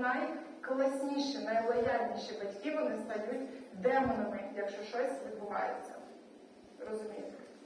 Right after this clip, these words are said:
Е, тому так. Е, ну, помилки. Які помилки? В принципі, помилка, помилка моя одна була, треба було просто, ну, я бачила дитину, я знаю про то, я знаю об'єм.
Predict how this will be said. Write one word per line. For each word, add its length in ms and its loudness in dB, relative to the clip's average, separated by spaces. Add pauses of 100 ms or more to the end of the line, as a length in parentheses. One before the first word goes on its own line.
(840)
Е, 440 6
тому 200 4
так. 220 4 (840)
Е, 480 6 (340)
ну, 360 2
помилки. 420 6
Які 420 4
помилки? 460 2
В 100 0
принципі, 520 0 (320)
помилка, 640 4
помилка 300 2
моя 340 4
одна 240 4
була, 320 2 (100)
треба 280 4
було 300 4
просто, 640 6
ну, 60 2
я 120 4
бачила 540 2
дитину, 300 2 (280)
я 140 2
знаю 300 2 (100)
про 100 0
то, 240 6
я 120 4
знаю 160 6 (160)
об'єм. 220 2